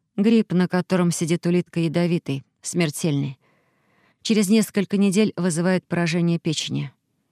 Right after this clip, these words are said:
«Любит этот тип символы», заметила Сэл.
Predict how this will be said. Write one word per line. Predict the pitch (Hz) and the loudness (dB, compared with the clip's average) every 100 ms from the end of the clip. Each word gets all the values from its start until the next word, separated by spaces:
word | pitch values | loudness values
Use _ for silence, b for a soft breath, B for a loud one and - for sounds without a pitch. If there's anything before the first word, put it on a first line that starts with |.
| _ _ _ | _ _ _
«Любит | - 196 247 233 262 254 | -4 0 2 0 -2 -2
этот | - 214 | -2 -4
тип | - 202 - | -2 -4 -4
символы», | - 202 165 143 139 139 _ _ _ _ _ | -2 0 2 0 -4 -6 _ _ _ _ _
заметила | 190 214 208 196 - 190 | -2 2 2 2 0 -2
Сэл. | 190 - 123 | -2 -2 -4